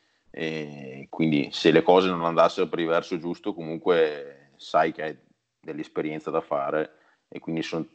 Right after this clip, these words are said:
c'è, c'è questa tranquillità, tutti lavorano abbastanza, eh,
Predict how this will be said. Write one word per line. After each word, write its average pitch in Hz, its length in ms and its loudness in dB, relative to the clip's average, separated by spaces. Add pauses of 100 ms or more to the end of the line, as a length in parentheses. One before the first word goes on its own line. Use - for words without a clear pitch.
(160)
c'è, - 380 0
c'è - 300 -2
questa 98 240 -2
tranquillità, 87 1000 4
tutti 87 200 -12
lavorano 85 440 -4
abbastanza, 80 1120 -6 (440)
eh, 71 360 -16